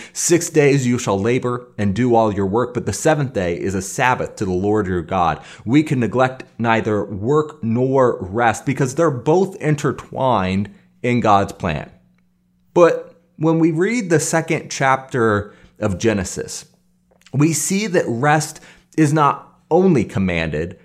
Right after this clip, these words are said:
because we need to work. You know, of course, we see all kinds of physical and mental benefits from our rest that make us more productive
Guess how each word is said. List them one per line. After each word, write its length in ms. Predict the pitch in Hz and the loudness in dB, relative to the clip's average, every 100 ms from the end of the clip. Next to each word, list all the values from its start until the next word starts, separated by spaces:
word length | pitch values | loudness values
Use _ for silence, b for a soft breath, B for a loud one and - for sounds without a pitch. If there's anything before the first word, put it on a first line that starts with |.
| b | b
because 320 | 123 127 135 127 | -2 2 2 2
we 120 | 127 | 2
need 200 | 117 104 | 2 0
to 60 | |
work. 400 | 101 98 - - - _ | 0 0 -2 -10 -20 _
You 100 | 147 | 2
know, 60 | 151 | 2
of 120 | - | 2
course, 340 | 202 214 180 | 2 2 2
we 120 | 170 156 | 0 0
see 180 | 160 | 0
all 240 | 143 143 147 | 2 2 0
kinds 420 | - 143 131 120 | -2 0 0 -2
of 180 | - 98 | -6 -6
physical 720 | - 151 139 - 117 107 B B B - | 2 2 2 2 4 4 B B B -4
and 260 | 110 101 120 | 0 2 2
mental 340 | 139 139 104 | 0 2 0
benefits 600 | 92 113 113 101 92 - | 0 2 2 2 -2 -4
from 240 | - 87 | -4 0
our 120 | 85 85 | 0 0
rest 240 | 82 - | -2 -4
that 80 | - | -4
make 160 | 107 | -4
us 160 | 92 - | -4 -4
more 160 | 104 - | -4 -4
productive 680 | 90 90 - 101 92 - | -2 -2 -2 -2 -2 -2